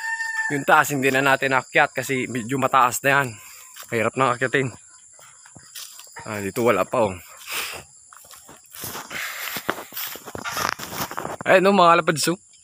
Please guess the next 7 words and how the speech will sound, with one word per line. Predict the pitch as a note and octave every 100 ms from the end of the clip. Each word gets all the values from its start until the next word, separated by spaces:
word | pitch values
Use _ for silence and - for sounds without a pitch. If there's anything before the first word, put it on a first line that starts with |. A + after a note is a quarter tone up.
| _ _ - - -
Ang | C3+ C#3+
dami | D#3
bulaklak | D#3 E3 E3 D#3+ C#3+ E3 D3
nung | E3 D#3+
Indian | D#3 C#3+
Mingo. | D#3 D#3 C#3+ D#3+ - - _ _ _ _ _ - - -
Ano? | F#3+ D#3+ E3+